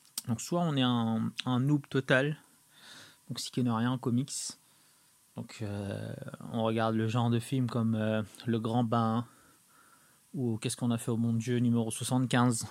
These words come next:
et on va voir ce film. Il y a, il y a un moyen facile de, d'attirer ce genre de public, c'est de faire un synopsis assez simple du film,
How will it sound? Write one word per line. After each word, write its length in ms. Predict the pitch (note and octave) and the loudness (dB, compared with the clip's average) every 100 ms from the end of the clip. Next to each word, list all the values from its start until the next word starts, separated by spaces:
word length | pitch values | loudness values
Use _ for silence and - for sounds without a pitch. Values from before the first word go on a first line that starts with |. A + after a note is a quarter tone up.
| - - - - _ _ _ - | -12 -20 -20 -20 _ _ _ 2
et 40 | |
on 100 | C#3+ | 6
va 100 | C#3+ | 8
voir 160 | D#3+ - | 8 4
ce 80 | |
film. 240 | - A2 G#2 - _ - - - - - _ _ _ _ _ - _ _ - - | 2 0 -2 -8 _ -20 -20 -20 -20 -20 _ _ _ _ _ -20 _ _ -10 2
Il 60 | |
y 20 | |
a, 140 | C#3+ C#3+ | 4 6
il 40 | |
y 20 | |
a 40 | C#3+ | 6
un 60 | |
moyen 340 | D3 D3+ D3+ D3+ | 6 6 6 4
facile 460 | - F3+ - D#3+ | 4 4 4 4
de, 140 | B2 A2 | 4 2
d'attirer 360 | A2+ - B2+ | 0 -2 -2
ce 140 | B2+ A2+ | -2 -2
genre 160 | A2+ | -4
de 60 | G#2+ | -4
public, 340 | - A2+ D3+ | -2 0 0
c'est 140 | - A2+ | -2 -6
de 40 | |
faire 160 | - B2+ | -2 0
un 120 | A#2+ | 0
synopsis 640 | A#2+ B2+ A#2+ - C#3 - - | 0 -2 -2 -2 -4 -4 -2
assez 220 | C#3 - | -2 0
simple 300 | C3 D#3+ D#3 | 2 2 2
du 160 | A#2+ B2 | 0 -4
film, 380 | - F#3 C#3+ | 0 2 4